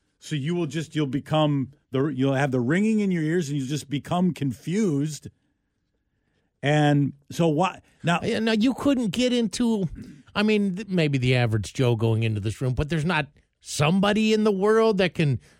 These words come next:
Speaker 2: slow down their heart rate or get into some meditative state where they can put up with that for an hour. The, they, they, they can't do it.
Speaker 1: I think it's the ringing. I think, I think it's that ringing that, that comes into your ears after a while,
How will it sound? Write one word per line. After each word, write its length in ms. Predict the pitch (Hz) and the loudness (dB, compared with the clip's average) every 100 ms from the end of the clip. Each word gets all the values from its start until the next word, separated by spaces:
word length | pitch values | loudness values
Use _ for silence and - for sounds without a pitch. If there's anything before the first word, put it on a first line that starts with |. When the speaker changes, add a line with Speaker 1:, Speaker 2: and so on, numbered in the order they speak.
| _ - | _ -14
Speaker 2:
slow 420 | - - 143 160 | -8 -2 2 2
down 300 | 165 170 170 | 2 2 2
their 160 | 165 | 2
heart 240 | 143 160 160 | 4 4 2
rate 300 | 156 170 160 | 2 2 2
or 60 | |
get 180 | 123 165 | 0 0
into 180 | 170 151 | 0 0
some 280 | - 165 139 | 0 2 2
meditative 680 | 165 165 139 175 175 151 117 | 2 0 0 2 2 0 -2
state 440 | - 156 180 185 | 0 2 2 0
where 140 | 165 160 | -2 -2
they 180 | 165 | -2
can 200 | 165 165 | -2 -4
put 220 | 143 180 175 | -2 0 2
up 180 | 175 | 2
with 140 | 208 - | -2 -2
that 260 | 208 208 | -2 -2
for 200 | 180 208 | -2 0
an 80 | 220 | 0
hour. 320 | 214 220 226 | 0 -2 -2
The, 260 | 185 160 151 - | -4 -6 -6 -8
they, 160 | 185 | -6
they, 180 | 170 180 | -4 -4
they 160 | 170 170 | -4 -4
can't 500 | - 180 190 202 147 | -6 -4 -4 -2 -2
do 220 | 151 214 | 0 0
it. 160 | 262 214 | -2 -4
Speaker 1:
I 120 | - 127 | -6 -6
think 280 | - 151 | -4 -4
it's 160 | 165 - | -4 -4
the 120 | 151 | -4
ringing. 560 | 113 113 127 135 123 120 | -2 0 0 0 -2 -4
I 140 | 107 | -10
think, 560 | 104 - 156 135 92 - _ | -12 -4 -2 -2 -4 -16 _
I 180 | 107 98 | -12 -10
think 260 | 92 139 131 | -8 -8 -8
it's 140 | 101 | -8
that 160 | 131 110 | -8 -8
ringing 600 | - 104 127 135 90 73 80 | -8 -4 -2 -2 -4 -10 -10
that, 200 | 104 101 - 101 | -10 -10 -14 -12
that 280 | 104 92 | -12 -10
comes 260 | - 117 98 | -8 -8 -6
into 240 | 113 98 113 | -8 -8 -6
your 160 | 104 - | -6 -4
ears 400 | 123 127 98 - | -2 -2 -2 -8
after 400 | 110 104 - 104 | -10 -10 -8 -8
a 80 | 95 | -6
while, 520 | 98 120 113 101 | -4 -2 -2 -4